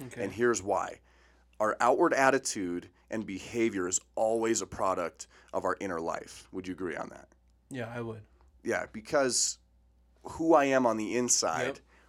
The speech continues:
Speaker 2: Will dictate who I am on the outside.
Speaker 1: Yeah, and you can fake it. People can for a
Speaker 2: Mm-hmm.
Speaker 1: little while, but at the root of it, um, even the Bible says what flows out of your mouth stems from what's inside of your heart.
Speaker 2: Yeah, totally, totally. It, inside reflects the outside.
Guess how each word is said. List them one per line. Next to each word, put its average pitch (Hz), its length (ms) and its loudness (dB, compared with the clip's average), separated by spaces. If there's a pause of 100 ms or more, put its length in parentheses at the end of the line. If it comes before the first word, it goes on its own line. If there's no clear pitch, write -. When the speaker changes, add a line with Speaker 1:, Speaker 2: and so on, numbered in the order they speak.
(100)
Speaker 2:
Will 101 120 -2
dictate 104 600 -6
who 107 180 2
I 98 100 6
am 92 300 0
on 90 140 0
the 87 100 -4
outside. - 420 -2
Speaker 1:
Yeah, 156 140 2
and 160 200 -2
you 294 80 0
can 247 180 -4
fake 131 360 -4
it. 139 240 -4 (120)
People 175 280 -4
can 120 560 -8
for 120 100 -2
a - 20 -2
Speaker 2:
Mm-hmm. 117 100 -4
Speaker 1:
little 120 140 -2
while, 117 220 -2
but 110 420 -8
at 127 160 -8
the 123 80 -10
root 127 220 -4
of 120 120 -8
it, 117 280 -6 (340)
um, 113 360 -18
even 139 200 -6
the 123 60 -8
Bible 113 400 -8
says 110 600 -10
what 120 260 -12
flows 117 300 -8
out 110 80 -8
of 113 60 -12
your 110 140 -12
mouth 110 400 -14
stems 117 460 -6
from 104 380 -16
what's 113 240 -10
inside 110 280 -14
of - 100 -20
your 110 140 -18
heart. 87 240 -20 (180)
Speaker 2:
Yeah, 117 220 0 (180)
totally, 107 500 0 (180)
totally. 131 300 4
It, - 260 0
inside 131 560 6
reflects 101 420 0
the 80 140 -2
outside. - 480 -2